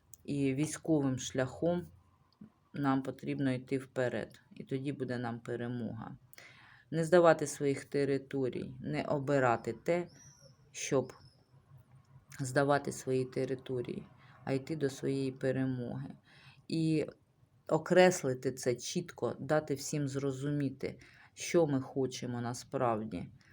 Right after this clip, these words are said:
Ми хочемо, ми хочемо лишити сили ворога. Причому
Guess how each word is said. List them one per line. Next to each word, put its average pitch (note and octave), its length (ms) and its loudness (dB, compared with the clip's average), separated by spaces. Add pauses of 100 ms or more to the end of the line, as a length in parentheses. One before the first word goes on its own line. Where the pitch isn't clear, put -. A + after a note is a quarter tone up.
(220)
Ми F3 180 2
хочемо, C3 720 -2 (1000)
ми D3 200 -2
хочемо - 840 -6 (400)
лишити C#3+ 640 -4
сили D3 560 -6 (1800)
ворога. C3 720 -4 (1000)
Причому C3+ 720 -2